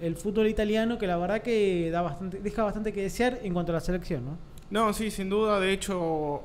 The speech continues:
Speaker 2: ayer estaba leyendo que decían que esta convocatoria de, de Retegui le podría abrir, abrir muchas puertas a jugadores del fútbol argentino. Otro que está en mira es Valentini.
Speaker 1: Valentini, sí, sí.
Speaker 2: Lo,
Speaker 1: Sí, lo
Speaker 2: lo
Speaker 1: escuché.
Speaker 2: estuve leyendo ayer. Eh,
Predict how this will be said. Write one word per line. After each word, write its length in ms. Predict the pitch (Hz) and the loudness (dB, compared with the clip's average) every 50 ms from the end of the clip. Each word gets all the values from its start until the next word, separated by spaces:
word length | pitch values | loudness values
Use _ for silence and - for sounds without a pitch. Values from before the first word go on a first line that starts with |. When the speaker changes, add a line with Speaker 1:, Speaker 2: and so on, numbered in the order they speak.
| - | -6
Speaker 2:
ayer 380 | - 156 147 - - - 175 170 | -6 -4 -4 -4 -2 0 0 0
estaba 220 | 160 170 175 170 165 | 0 0 -2 -2 -2
leyendo 600 | 156 151 - 175 175 180 180 180 175 165 151 135 | -4 -4 -4 -4 -4 -2 -2 -2 -2 -2 -2 -2
que 460 | 139 143 139 135 135 131 127 127 127 | -4 -4 -4 -4 -4 -4 -4 -4 -4
decían 360 | 123 139 143 - - 160 156 143 | -6 -6 -6 -4 -4 -4 -4 -4
que 420 | 139 143 139 139 135 131 131 - - | -4 -4 -4 -4 -4 -6 -8 -8 -8
esta 220 | 147 139 - 160 | -8 -6 -6 -6
convocatoria 560 | 143 143 139 135 135 135 135 139 147 151 147 | -6 -6 -6 -6 -6 -6 -6 -4 -4 -4 -4
de, 220 | 139 135 127 127 127 | -4 -4 -6 -8 -8
de 200 | 131 127 127 127 | -8 -8 -8 -8
Retegui 600 | 131 139 131 165 165 170 165 165 165 165 165 160 - - - - - - - | -8 -6 -4 -2 0 0 2 2 2 0 -2 -4 -6 -10 -12 -14 -16 -14 -10
le 120 | - 143 143 | -6 -6 -4
podría 300 | 139 151 156 160 170 165 | -2 -2 0 0 0 0
abrir, 220 | 160 160 156 - - | 0 -2 -4 -4 -6
abrir 320 | 147 139 139 143 156 160 151 | -4 -4 -2 -2 -2 -2 -2
muchas 340 | 156 170 160 165 165 143 139 - - - | -2 -4 -4 -4 -6 -6 -6 -6 -6 -2
puertas 480 | 160 160 151 156 156 156 160 156 - - | -2 -2 -2 -2 -4 -4 -6 -6 -8 -8
a 340 | - 131 127 123 123 123 120 - | -6 -4 -4 -4 -4 -6 -6 -6
jugadores 320 | 135 135 139 143 151 151 | -4 -4 -2 -2 -4 -4
del 120 | 131 123 123 | -6 -8 -8
fútbol 240 | - 156 147 160 | -6 -6 -4 -2
argentino. 680 | 151 147 147 - 147 147 147 170 175 175 180 180 175 175 - - - - - | -4 -4 -4 -4 -6 -4 -4 -2 -2 0 -2 -2 -4 -6 -10 -14 -16 -12 -6
Otro 280 | - 165 180 175 180 175 | -2 -2 0 0 0 -2
que 60 | 160 | -2
está 320 | 147 - - 175 175 - - | -2 -2 -2 -2 -2 -2 -4
en 200 | - 143 147 151 160 | -6 -6 -4 -2 0
mira 360 | 170 190 202 214 214 202 - - | 0 0 0 0 -2 -4 -4 -6
es 420 | 147 151 147 147 143 139 - - | -4 -4 -2 -4 -4 -6 -8 -8
Valentini. 560 | 139 139 139 135 139 135 131 135 127 123 123 127 - - | -6 -4 -4 -4 -4 -4 -4 -4 -6 -6 -8 -10 -8 -2
Speaker 1:
Valentini, 500 | 175 175 180 185 185 196 208 202 170 165 | 0 2 2 2 2 2 2 4 4 2
sí, 180 | - - 190 175 | 2 2 0 0
sí. 240 | - 175 170 175 170 - - - | 0 0 0 0 -2 -6 -10 -8
Speaker 2:
Lo, 100 | 151 151 | -6 -2
Speaker 1:
Sí, 80 | 180 175 | 0 0
lo 120 | 170 135 | 0 0
Speaker 2:
lo 60 | 151 | 0
Speaker 1:
escuché. 240 | 139 139 160 151 165 | -2 -2 0 2 2
Speaker 2:
estuve 100 | 147 139 | 2 0
leyendo 200 | 143 - 151 147 | -2 -4 -6 -8
ayer. 380 | 143 - - 160 160 170 180 175 - - | -6 -4 -2 -2 -2 -2 -2 -4 -8 -8
Eh, 540 | 151 139 139 139 135 135 135 135 139 135 | -6 -6 -6 -4 -6 -6 -8 -8 -8 -8